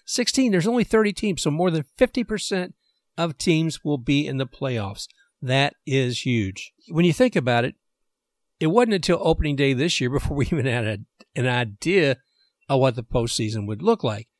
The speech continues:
I was kinda curious that we were gonna have an opening day, and we didn't realize, you know, what that postseason bracket was gonna look like. I'm not talking about people. I'm talking about the actual structure. So that was just kind of insane.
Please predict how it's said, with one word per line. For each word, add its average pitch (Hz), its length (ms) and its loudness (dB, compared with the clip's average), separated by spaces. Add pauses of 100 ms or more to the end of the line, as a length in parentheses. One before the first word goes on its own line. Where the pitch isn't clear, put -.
(240)
I 147 60 2
was 147 120 2
kinda 226 220 2
curious 175 440 4
that 139 80 0
we 127 120 2
were 131 60 0
gonna 131 160 2
have 131 160 2
an 120 60 -2
opening 127 300 0
day, 123 220 2
and 113 120 -2
we 131 100 4
didn't 117 220 0
realize, 113 420 0 (640)
you 127 120 0
know, 95 280 -4 (160)
what 131 320 2
that 127 180 -2 (100)
postseason 120 560 -2
bracket 113 340 -4
was 107 160 -6
gonna 110 160 -2
look 117 120 -6
like. 101 120 -6
I'm 170 120 -6
not 240 120 -2
talking 175 180 0
about 107 140 -2
people. 123 220 -4
I'm 139 80 -4
talking 160 300 0
about 113 180 0
the 113 60 -4
actual 104 260 -6
structure. - 540 -6 (580)
So 107 540 0
that 185 180 2
was 131 140 -2
just 120 180 -2
kind 120 160 -2
of 98 100 -4
insane. 117 800 -6